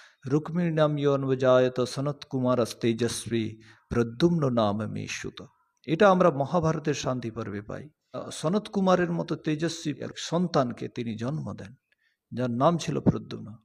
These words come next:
তাহলে দেখুন যে ব্রহ্মচর্য রূপী ঘোর তপশ্চর্যাকে পালন করে বিবাহে অনন্তর, আজ বিবাহে,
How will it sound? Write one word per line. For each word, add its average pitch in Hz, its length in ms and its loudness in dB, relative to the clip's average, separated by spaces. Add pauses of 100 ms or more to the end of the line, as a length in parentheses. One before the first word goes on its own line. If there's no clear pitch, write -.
(380)
তাহলে 113 160 -12
দেখুন 135 360 0 (360)
যে 160 140 2
ব্রহ্মচর্য 180 880 4
রূপী 180 500 4
ঘোর 180 360 6
তপশ্চর্যাকে 143 840 -2
পালন 135 400 -2
করে 143 180 0
বিবাহে 123 460 0
অনন্তর, 117 500 -4
আজ 143 320 4
বিবাহে, 165 580 4